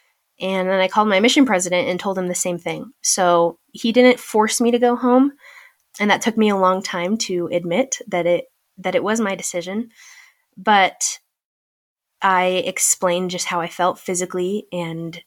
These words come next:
spiritually, and he said he understood. And the following day, on Tuesday, a week from when I got to my mission, my dad drove and picked me up, and I went home and quarantined for two weeks. And then that was it, and I have been home ever since.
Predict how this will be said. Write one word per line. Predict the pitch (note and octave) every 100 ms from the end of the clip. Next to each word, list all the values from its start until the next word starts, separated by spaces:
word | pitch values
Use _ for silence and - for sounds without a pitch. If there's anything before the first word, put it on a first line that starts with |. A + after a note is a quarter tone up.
| _
spiritually, | - - F3+ F#3+ - A#3 C4+ - _ _ _ _ _ _ -
and | G3 F#3
he |
said | E3+ F3
he | F3+
understood. | F3+ F#3 - F#3 A3 C4 F#3+
And | F3+ F3 F3+ - - - - _
the | G3+
following | - G3+ G3+ G#3+ G#3+
day, | G#3 F#3 G3+ B3+ A#3
on | F#3 E3+
Tuesday, | - G3+ G#3 G#3+ B3 D4+ -
a | F3
week | F#3 G#3+ -
from | G3+
when | F#3+ F3+
I |
got | F3 -
to | G3+
my | F3+
mission, | F3 - G3+ A3+ A3+
my | F#3 F3+
dad | F3+ E3+ E3+ F3+ F#3
drove | G3+ F3+ F3 F#3
and | - F3+ F3 -
picked | F#3+ -
me | F#3+
up, | C4+ -
and | F#3+
I | F3
went | F#3 A3
home | C4+ G#3+ _ _ _ - _ -
and | F3+ F3
quarantined | A3 G3+ G3 A3+ G#3 G#3+
for | - - G#3 G3+ G3+ G3+ -
two | - A#3
weeks. | A#3 D4 - - - _ - - - - - - _ _
And | G3 G#3 G#3+ A3 A3
then | A3
that | A#3
was | A#3+ A3+
it, | F#4
and | G3 F#3+
I |
have | F#3+ G3+
been | G3
home | F#3+ G#3 A3
ever | G#3+ A3+
since. | A3 C#4 -